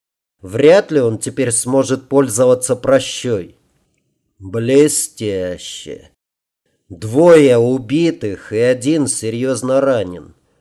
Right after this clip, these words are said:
Ничего не говоря, Андрей присел, прислонился к стенке баррикады, достал из ближайшего мешка подсушенную рыбешку, принялся пережевывать пресную мякоть. Есть совсем не хотелось, только пить.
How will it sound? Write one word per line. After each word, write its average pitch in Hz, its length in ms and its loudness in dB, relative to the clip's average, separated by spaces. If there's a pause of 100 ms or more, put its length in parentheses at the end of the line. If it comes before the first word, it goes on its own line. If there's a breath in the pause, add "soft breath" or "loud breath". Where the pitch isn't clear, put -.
(760)
Ничего 156 480 0
не 160 140 2
говоря, 160 440 4
Андрей 143 300 4
присел, 139 600 0
прислонился 123 1040 -4
к - 100 -18
стенке 123 500 -8
баррикады, 120 640 -4
достал 123 540 -4
из 101 120 -8
ближайшего 123 680 -2
мешка 131 400 -4
подсушенную 123 760 -6
рыбешку, 135 580 -2
принялся 110 600 -6
пережевывать 113 840 -6
пресную 110 540 -6
мякоть. 117 440 -6 (920)
Есть 127 600 0
совсем 135 720 -2
не 95 80 -8
хотелось, 85 840 -14
только 175 360 0
пить. 180 520 -6